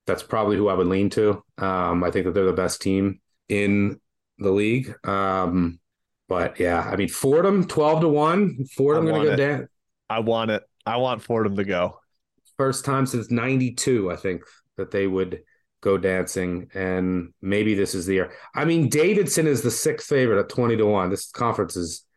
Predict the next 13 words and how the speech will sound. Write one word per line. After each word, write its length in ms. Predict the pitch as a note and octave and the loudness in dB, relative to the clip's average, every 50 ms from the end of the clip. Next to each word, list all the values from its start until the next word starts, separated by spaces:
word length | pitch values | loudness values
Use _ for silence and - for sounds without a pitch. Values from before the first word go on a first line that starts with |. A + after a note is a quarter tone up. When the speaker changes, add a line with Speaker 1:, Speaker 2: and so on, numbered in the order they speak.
| _ _ - | _ _ -8
Speaker 1:
anyway, 260 | - C3 B2 A#2 A2 G2+ | -4 -2 0 2 2 2
we'll 100 | A#2 B2+ | 2 0
talk 180 | - B2 G#2 | 0 0 0
A 80 | G#2+ G2 | 0 0
ten 160 | F#2+ F#2+ F2+ | 0 0 -2
tomorrow. 360 | F#2 F2+ F2+ F2+ F2+ F2+ F2 - - _ _ | -2 -2 -2 -2 -2 -2 -4 -8 -16 _ _
I'm 240 | - B2+ C#3+ C#3+ C3+ | -4 0 2 2 2
rambling. 500 | C3+ C3 B2+ B2 B2 B2 A#2+ A#2 A2 - - _ _ _ | 2 2 2 2 2 2 2 0 -2 -4 -14 _ _ _
Jim, 500 | - - C3 B2 B2 A#2+ A2+ A2+ - - _ _ _ _ _ _ _ | -4 -2 0 2 2 2 0 -2 -4 -12 _ _ _ _ _ _ _
thanks 220 | A#2+ A#2 - - | -6 -4 -4 -2
for 60 | - | -2
your 80 | A2+ F#2+ | -2 -2
time. 560 | - A2+ A2 A2 G#2+ G#2+ G#2+ G#2 G2+ G2+ - | 0 -2 -2 0 0 2 2 2 0 0 -4